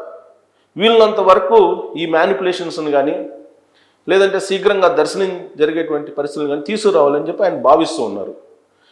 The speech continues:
మరి ఆయనకు అధికారులు సహకరించాలి కదా. అధికారులు సహకరించకపోతే ఆయన కూడా చేసేది ఏం లేదు.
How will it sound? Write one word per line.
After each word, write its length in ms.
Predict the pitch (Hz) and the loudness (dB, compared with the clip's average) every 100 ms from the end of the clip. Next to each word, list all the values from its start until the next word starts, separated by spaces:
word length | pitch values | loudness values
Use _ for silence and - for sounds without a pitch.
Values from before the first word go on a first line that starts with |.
| _ - | _ 0
మరి 140 | 170 | 4
ఆయనకు 280 | 180 180 175 | 6 4 0
అధికారులు 500 | 143 - 220 208 196 | 0 2 4 6 4
సహకరించాలి 640 | 165 165 175 180 175 165 147 | 2 0 0 -4 -2 -2 -2
కదా. 220 | 143 151 - - - _ _ _ _ _ _ _ _ | -2 -4 -8 -18 -20 _ _ _ _ _ _ _ _
అధికారులు 400 | - 190 226 226 | 0 4 6 6
సహకరించకపోతే 920 | 190 185 196 208 202 190 160 139 120 143 190 - - - - _ _ _ _ - | 6 4 4 4 2 0 0 0 2 0 0 -6 -14 -20 -20 _ _ _ _ -2
ఆయన 260 | 131 170 175 | 0 0 -2
కూడా 180 | 185 170 170 | -4 -4 -6
చేసేది 260 | 165 160 | -8 -6
ఏం 160 | 151 143 | -4 -4
లేదు. 220 | 143 | -6